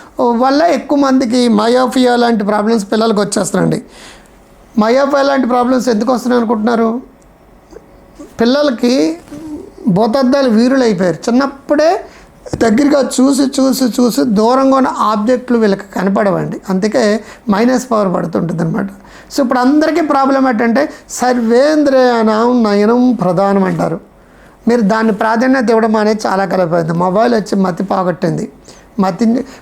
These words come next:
ఆ, మతి ఒకటే కాదండి, కళ్ళు చూసి చూసి కళ్ళు అందరికీ ఎర్రర్స్ వచ్చేస్తున్నాయి. ఇది నాలుగు. ఇంక మూడు, మూడు పూట్ల అంటే కడుపంతా ఖాళీగా ఉంచుకుని చాలామంది, ఆ, బ్రేక్ఫాస్ట్ తినండి. బ్రేక్ఫాస్ట్ అంటే when you are going to give the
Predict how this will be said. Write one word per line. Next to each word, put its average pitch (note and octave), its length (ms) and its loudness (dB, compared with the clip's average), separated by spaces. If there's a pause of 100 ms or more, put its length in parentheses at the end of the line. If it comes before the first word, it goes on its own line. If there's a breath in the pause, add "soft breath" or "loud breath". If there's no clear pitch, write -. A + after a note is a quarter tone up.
(160)
ఆ, G3+ 440 -2 (140)
మతి G3+ 260 0
ఒకటే A3+ 280 0
కాదండి, G3+ 420 0
కళ్ళు G#3 280 0
చూసి A3 380 -4
చూసి G#3 380 0
కళ్ళు G#3 280 -2
అందరికీ G#3+ 640 2
ఎర్రర్స్ F3+ 380 -2
వచ్చేస్తున్నాయి. - 540 -6 (600 loud breath)
ఇది D4+ 140 0
నాలుగు. F#3 480 0 (300 loud breath)
ఇంక C#4 120 2
మూడు, C#4+ 640 2 (260 loud breath)
మూడు C#4+ 360 4
పూట్ల B3+ 580 0
అంటే A3+ 200 -2
కడుపంతా C4+ 680 0
ఖాళీగా A#3+ 420 0
ఉంచుకుని G3 520 0 (260 loud breath)
చాలామంది, B3 720 2 (320 loud breath)
ఆ, G3 160 0
బ్రేక్ఫాస్ట్ A3 580 -2
తినండి. G#3+ 420 0
బ్రేక్ఫాస్ట్ A#3+ 600 -2
అంటే A#3+ 260 2
when A#3 140 -2
you G#3+ 120 2
are G#3+ 280 2
going A#3 280 2
to C#4 140 0
give A3 220 2
the A#3 380 2